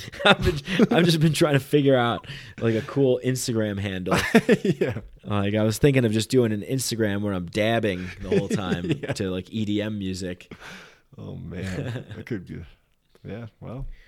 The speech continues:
Speaker 1: But
Speaker 2: you
Speaker 1: you'll,
Speaker 2: never
Speaker 1: you'll get a lot of likes doing something like that, right? Like,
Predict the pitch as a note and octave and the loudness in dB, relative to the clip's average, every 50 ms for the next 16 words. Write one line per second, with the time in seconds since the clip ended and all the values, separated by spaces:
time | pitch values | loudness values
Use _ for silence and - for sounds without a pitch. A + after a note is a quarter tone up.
0 | _ _ - - - C#3 D3 F3+ G3+ - A#2 G2+ G#2 E3 F3 E3 C#3+ A2+ C3+ D3 | _ _ -14 -6 -4 2 2 4 4 2 0 2 4 4 4 4 2 2 4 4
1 | E3+ E3+ D3+ C3 B2 A#2 A#2 A2+ A2 A2+ A2+ G#2+ F2+ F2 - - - - G2+ G2 | 4 4 2 -2 -2 -2 -2 -2 -2 -2 -4 -4 -4 -6 -10 -12 -8 -6 -6 -6
2 | F#2+ F2+ - - F#2 F#2 F2+ F2+ F2 F2+ - - D#2+ B1 - - C#2+ F2 G2 F#2+ | -6 -6 -8 -10 -10 -10 -10 -10 -12 -12 -10 -10 -10 -10 -8 -8 -6 -6 -6 -6
3 | - - F2+ F2 - | -6 -6 -8 -8 -10